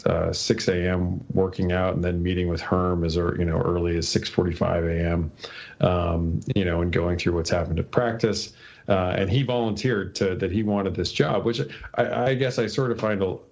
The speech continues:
I sort of find that what I'm interested in with this is, and because a lot of col-, a lot of pro guys sort of shy away from the college jobs because,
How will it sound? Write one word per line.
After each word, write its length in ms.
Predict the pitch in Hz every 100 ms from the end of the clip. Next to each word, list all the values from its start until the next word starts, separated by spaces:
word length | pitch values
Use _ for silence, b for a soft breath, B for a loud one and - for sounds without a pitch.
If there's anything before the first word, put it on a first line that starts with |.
| - _ 107
I 60 |
sort 200 | 104 180
of 60 | 147
find 180 | 143 110
that 400 | 110 - 101 95
what 160 | 113
I'm 220 | 107 104
interested 440 | 113 120 123 - 110
in 180 | 101 98
with 220 | 98 101
this 300 | 98 90 95
is, 380 | 90 85 82 B B B 101
and 100 | 95
because 200 | 95 95
a 60 |
lot 240 | 95 101 101
of 120 | 101
col-, 320 | 101 98 92
a 40 |
lot 220 | 95 110 113
of 120 | 113
pro 240 | 113 107
guys 460 | 104 98 92 90 -
sort 240 | 98 90
of 100 | 85
shy 280 | - 90 92
away 360 | 90 85 92 90
from 140 | 90
the 80 | 90
college 500 | 95 92 101 98 -
jobs 420 | 98 98 101 104
because, 680 | - 101 98 90 85 -